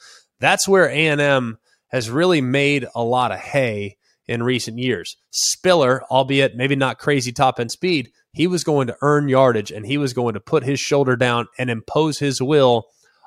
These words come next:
on a tackling defender. I'm not sure if Achane's that guy right now. You get him in space, he's a problem. But they haven't done a good enough job of getting him in space, at least up to this point.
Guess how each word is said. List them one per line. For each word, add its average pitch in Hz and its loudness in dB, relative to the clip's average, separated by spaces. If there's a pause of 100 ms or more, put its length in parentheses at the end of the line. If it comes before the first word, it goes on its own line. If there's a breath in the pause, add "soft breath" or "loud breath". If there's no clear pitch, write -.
(120)
on 139 4
a 135 -2
tackling 127 -2
defender. 120 -2 (640)
I'm 131 0
not 139 2
sure 131 0 (280 soft breath)
if 120 -4
Achane's 131 -2
that 117 -2
guy 117 2
right 113 0
now. 123 0
You 101 -8
get 143 0
him 143 -2
in 127 -4
space, 202 2 (120)
he's 135 -4
a 120 -6
problem. 117 0 (260)
But 113 -6
they 117 -2
haven't 147 -2
done 127 -6
a 120 -12
good 123 -4
enough 117 -6
job 120 2 (380)
of - -12
getting 127 -2
him 120 -4
in 113 -8
space, 117 -6
at 101 -14
least 120 -8
up 113 -10
to - -14
this 107 -8
point. 107 -6